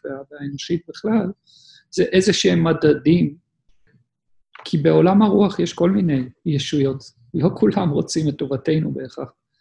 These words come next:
אה, ולכן אני אומר, אם אנחנו רואים שיש דמות שאומרת לבן אדם, "אתה צריך ללכת ולעשות את זה ואת זה ואת זה",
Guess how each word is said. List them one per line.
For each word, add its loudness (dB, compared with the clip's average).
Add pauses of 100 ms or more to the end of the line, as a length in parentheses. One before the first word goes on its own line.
(500)
אה, 2
ולכן 4
אני 4
אומר, 0 (140)
אם 8
אנחנו 2
רואים 2
שיש -2
דמות 2
שאומרת 2
לבן -4
אדם, -2
"אתה -2
צריך 2
ללכת 2
ולעשות 0
את -2
זה 4
ואת -2
זה 0
ואת -2
זה", 2